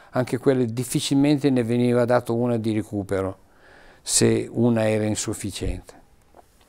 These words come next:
E qui, insomma, sta-, la,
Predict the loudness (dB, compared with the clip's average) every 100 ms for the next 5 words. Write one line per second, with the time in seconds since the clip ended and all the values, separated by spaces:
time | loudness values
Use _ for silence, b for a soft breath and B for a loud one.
0 | -20 B B B B B B -12 -10 -2
1 | 2 4 2 -2 -6 -8 -10 -10 -8 -8
2 | -10 -18 -20 -20 -20 -14 -2 -2